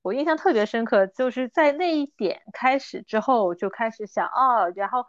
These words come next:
女生应该是怎么样子，然后男生应该是怎么样子，然后女生跟男生是不一样的两个物种。我不知道大家是不是也有相似的那种经历，就是在什么样子的一个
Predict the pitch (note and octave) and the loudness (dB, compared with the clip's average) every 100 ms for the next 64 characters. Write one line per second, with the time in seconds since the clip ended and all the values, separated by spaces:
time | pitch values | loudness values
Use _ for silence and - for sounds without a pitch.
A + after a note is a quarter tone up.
0 | - _ _ A3 F#3 E3+ C4 D4 D4 C#4+ | -12 _ _ -10 -10 -2 0 2 2 2
1 | C4 A#3+ D#3+ F3+ F3+ F3 F3 E3+ F3+ G3 | 2 -4 -6 -4 -2 -2 -4 -6 -2 0
2 | F#3+ F3 A3 E4+ D#4 A#3+ G#3 G3 F3+ E3+ | 0 0 0 2 2 2 2 -2 -4 -8
3 | F3 F3 F3 F3 F3 E3 E3 F3 G3+ G3 | -2 -2 -2 -8 -16 -10 -4 2 4 4
4 | - _ - F#3 E3 B3 C4+ C#4+ G#3 D#3 | -2 _ -6 -4 0 2 4 4 2 0
5 | G3 A#3+ A#3+ B3 - - D#4 F3 G#3+ A#3 | 2 0 0 -2 -4 2 2 4 2 4
6 | G3+ F#3 F#3 - F#3 B3+ D4 A3+ - - | 4 4 4 2 0 6 6 6 0 -6
7 | _ _ - - - F#3+ A#3 D4+ C4 C#4 | _ _ -20 -8 -2 2 6 6 6 4
8 | C4 C4+ C#4 C#4 B3 - C4 B3 B3 _ | 4 2 0 -8 -8 -6 -2 -2 -2 _
9 | _ _ - _ F#3+ F#3 B3+ G#3+ E3+ - | _ _ -20 _ -8 -4 0 0 -2 -2
10 | C4 C4 C4 - _ C#4+ G#3 E3+ D#3+ F3+ | -2 -2 -10 -18 _ -10 -6 -6 -4 -6
11 | F3 F3 F3 G3+ G#3+ G3+ A#3+ A#3+ A3+ C4+ | -6 -8 -6 -4 -2 -2 -2 -4 0 0
12 | C4 - D#3+ F3 B3+ C#4+ C4+ A3+ F#3+ G3 | 0 -6 -8 -2 2 2 -2 -8 -6 -4
13 | F3 D#3+ - A#3+ G#3+ G3+ | -4 -8 -2 2 4 4